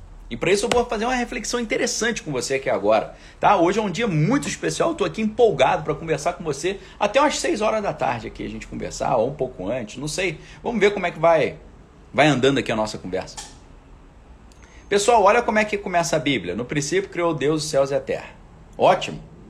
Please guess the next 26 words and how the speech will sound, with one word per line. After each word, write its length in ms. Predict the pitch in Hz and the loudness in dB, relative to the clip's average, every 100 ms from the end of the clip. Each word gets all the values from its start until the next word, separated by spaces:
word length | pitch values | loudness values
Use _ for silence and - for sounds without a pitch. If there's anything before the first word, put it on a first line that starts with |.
| - - - - | -20 -20 -20 -12
Só 340 | - - 285 | -8 0 0
que 160 | - 240 | 0 0
no 140 | 208 | 2
versículo 560 | 180 151 - 160 143 117 | 2 2 0 -2 -2 2
dois 240 | 131 147 | 4 4
da 100 | 110 | 2
Bíblia 300 | 104 156 147 | 0 0 0
diz, 220 | 110 104 | -2 -2
"A 80 | 110 | -2
terra 260 | - 131 143 | 0 -2 -2
estava 320 | - 107 95 | -4 -4 -4
sem 420 | - - 160 190 | -6 -4 -4 -4
forma 880 | - - - 92 95 110 139 247 294 - - - - - - - - - | -10 -14 -4 0 0 0 -2 -4 -6 -14 -20 -20 -20 -20 -20 -20 -20 -6
e 160 | 110 101 | -2 0
vazia." 840 | 98 131 160 - 185 202 104 80 - - - - | 0 0 0 -6 -8 -6 -6 -6 -12 -20 -20 -10
O 20 | |
que 140 | 185 | -8
que 60 | 156 | -4
significa 500 | 170 170 156 160 160 | -4 -4 -4 -2 2
isso? 320 | 135 101 - - - - | 0 0 -8 -20 -20 0
Caos. 760 | 165 165 120 - - - - - _ - - - - - - - - - - - - | 6 6 6 0 -12 -18 -18 -20 _ -20 -20 -20 -20 -20 -20 -20 -20 -20 -20 -20 -2
Opa, 480 | 135 147 131 104 - - - - | 0 4 2 2 -4 -18 -16 4
caos 380 | 135 120 110 | 6 6 4
não 100 | 123 | 0
é 60 | 196 | 2
bom. 440 | 240 180 113 - | 4 4 2 -6